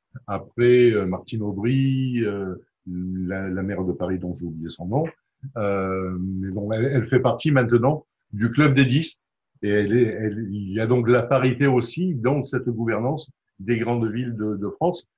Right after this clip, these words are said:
mais c'est, c'est tout à fait nouveau, parce que la maire de Strasbourg a été aussi, euh, est, a été élue aussi cette année,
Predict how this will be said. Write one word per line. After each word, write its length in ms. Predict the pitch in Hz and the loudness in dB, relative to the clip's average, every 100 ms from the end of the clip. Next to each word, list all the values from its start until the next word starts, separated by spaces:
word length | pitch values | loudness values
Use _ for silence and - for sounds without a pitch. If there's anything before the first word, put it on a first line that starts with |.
| - - | -20 -8
mais 320 | 101 101 101 | -4 -2 -4
c'est, 400 | 90 - 107 101 | -6 0 2 2
c'est 160 | 98 98 | 0 -4
tout 120 | 98 | -4
à 100 | 98 | -6
fait 140 | - 101 | -6 -4
nouveau, 340 | 139 180 - _ _ | -2 -2 -4 _ _
parce 260 | - 110 | -6 -4
que 80 | - 87 - | -4 -8 -8
la 80 | 95 | -2
maire 240 | 104 101 104 | 0 0 0
de 100 | 101 | -2
Strasbourg 540 | - 104 95 120 104 | 0 -2 2 2 4
a 80 | 101 | 2
été 220 | 92 113 | 0 0
aussi, 560 | 104 90 - - 117 107 | 0 -2 -6 -4 -2 2
euh, 260 | 95 101 | 2 0
est, 80 | 95 - _ _ _ 120 | -4 -8 _ _ _ -12
a 260 | 90 90 104 | -10 -6 -4
été 240 | 104 - | -2 2
élue 260 | 104 104 113 | 2 2 0
aussi 260 | 98 - | -2 -4
cette 280 | 117 117 - | -6 -6 -2
année, 300 | 110 147 180 | 2 4 2